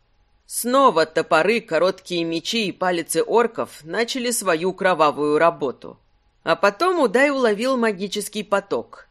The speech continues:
и понял, что неустрашимыми управляет маг.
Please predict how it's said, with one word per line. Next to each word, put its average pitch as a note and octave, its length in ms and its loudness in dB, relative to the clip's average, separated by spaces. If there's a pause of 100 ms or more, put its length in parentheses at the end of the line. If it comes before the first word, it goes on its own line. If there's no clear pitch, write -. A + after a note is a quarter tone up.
и D#3+ 100 -10
понял, A#3 560 0 (280)
что D#4 260 -2
неустрашимыми A#3 1040 0
управляет F3+ 800 0
маг. - 420 -10